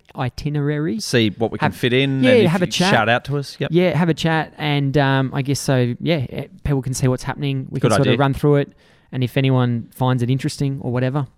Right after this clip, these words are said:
Speaker 1: um,
Speaker 2: Go from there.
Speaker 1: yeah. So I was
Speaker 2: Cool.
Speaker 1: actually, I forgot to tell people, if you've made it here, you're probably a listener. You gotta subscribe. <laughs> Get on board, everyone. I need to do it at the start. I'm,
Speaker 2: Yeah.
Speaker 1: I don't, I don't
Speaker 2: What
Speaker 1: really know
Speaker 2: about
Speaker 1: how to
Speaker 2: that
Speaker 1: do it.
Speaker 2: sponsor you said we might have the other week?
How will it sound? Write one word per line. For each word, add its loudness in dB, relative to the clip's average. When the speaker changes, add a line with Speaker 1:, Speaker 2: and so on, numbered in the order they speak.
Speaker 1:
um, -6
Speaker 2:
Go -12
from -10
there. -8
Speaker 1:
yeah. -2
So 0
I -8
was 0
Speaker 2:
Cool. 0
Speaker 1:
actually, -2
I -2
forgot -4
to -8
tell -2
people, 0
if -6
you've 0
made 2
it -2
here, -6
you're -4
probably -2
a -6
listener. -6
You -4
gotta 4
subscribe. 2
<laughs> -12
Get 4
on 2
board, 4
everyone. 4
I 6
need 4
to 6
do 6
it 0
at -2
the 0
start. 2
I'm, 0
Speaker 2:
Yeah. 0
Speaker 1:
I 2
don't, 4
I 0
don't 0
Speaker 2:
What 4
Speaker 1:
really 2
know 6
Speaker 2:
about 2
Speaker 1:
how 0
to 6
Speaker 2:
that -
Speaker 1:
do 0
it. -2
Speaker 2:
sponsor 2
you 4
said 2
we 2
might 0
have -2
the -2
other 0
week? -4